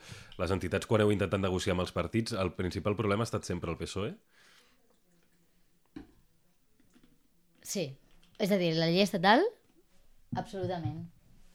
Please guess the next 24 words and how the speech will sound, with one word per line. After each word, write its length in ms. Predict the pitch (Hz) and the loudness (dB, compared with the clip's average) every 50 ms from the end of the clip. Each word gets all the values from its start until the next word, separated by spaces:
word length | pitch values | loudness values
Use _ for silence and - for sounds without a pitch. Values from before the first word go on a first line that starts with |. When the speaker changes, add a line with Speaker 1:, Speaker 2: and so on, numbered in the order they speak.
| - - | -8 -2
Speaker 2:
Eh, 640 | 190 190 180 175 170 170 165 165 165 160 160 156 - - | 0 2 2 2 2 2 2 2 2 2 0 -4 -6 -4
bueno, 280 | - 185 175 156 151 - | -4 -2 -2 -2 -4 -6
tenint 220 | - - 190 185 185 | -4 -2 2 6 6
en 100 | - 180 | 6 6
compte 320 | - 196 190 190 220 220 208 | 6 2 2 4 4 4 6
que, 120 | 214 185 165 156 - - - - _ _ _ _ _ - - | 6 4 2 2 -4 -12 -20 -20 _ _ _ _ _ -8 -4
evident, 300 | 165 165 165 160 156 170 156 151 | -4 -2 -2 -4 -6 -8 -8 -6
o 80 | 160 160 | -2 -2
sigui, 220 | - - 156 160 | 0 0 0 -2
el 160 | 143 160 156 - | 0 0 0 2
P 120 | 185 160 139 | 2 2 6
P 140 | 175 175 185 185 | 6 6 8 8
mai 480 | 180 175 170 165 160 165 165 165 165 - - - - | 8 6 6 6 6 6 4 4 2 0 -4 -8 -4
ha 100 | - 165 165 | 0 0 0
entrat 360 | 160 143 170 160 151 165 156 - | 0 0 0 2 2 2 2 0
a 60 | 160 | -2
ser 160 | - - 180 | 0 0 2
part 160 | 160 170 175 | 4 4 6
de 80 | 175 165 | 6 6
Speaker 1:
Sí, 80 | 170 | 6
sí, 80 | 165 170 | 6 6
Speaker 2:
l'equació. 320 | 160 175 180 180 185 190 | 6 4 6 4 6 8
Speaker 1:
esclar, 160 | 202 226 254 - | 8 8 8 6
diguem-ne, 400 | 170 170 - 85 87 90 98 | 4 2 2 2 2 4 2